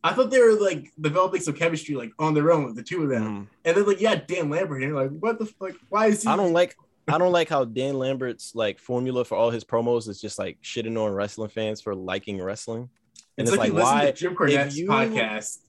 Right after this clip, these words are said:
Speaker 2: if you
Speaker 1: <laughs>
Speaker 2: feel that way, it's like, why are you taking the time to be on this show then? And, like, I know you probably really don't feel like that. Obviously, it's kayfabe, but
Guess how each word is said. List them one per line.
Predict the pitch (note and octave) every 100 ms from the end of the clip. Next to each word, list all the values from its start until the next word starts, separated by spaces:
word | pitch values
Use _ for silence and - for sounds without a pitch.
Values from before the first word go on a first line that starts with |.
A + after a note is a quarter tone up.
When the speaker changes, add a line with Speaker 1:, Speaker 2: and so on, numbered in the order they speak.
| -
Speaker 2:
if | D#3+ D#3+ D3
you | D3 F3 A3 A3+ G3+
Speaker 1:
<laughs> | -
Speaker 2:
feel | F#3+ A3
that | F#3 C3+
way, | B2+ B2
it's | B2 C#3
like, | B2+
why | A2 A#2 C3+ D3+ D#3
are | C3
you | B2 C3 C#3
taking | B2+ C#3 C3
the | A#2
time | - B2 A#2+
to | G#2+
be | A2+
on | G#2+
this | G2+ F#2
show | B2+ B2+ G#2+
then? | G#2 G2 G2
And, | A2+
like, | G#2
I | G#2+
know | D3+
you | F3+
probably | A2 B2+ A2
really | B2+ A#2
don't | G#2 G#2+
feel | -
like | F2 D#2+
that. | D2
Obviously, | G#2 G#2 -
it's | F2+
kayfabe, | A2 G2+ G2 F2+
but | F#2 G#2+ F#2+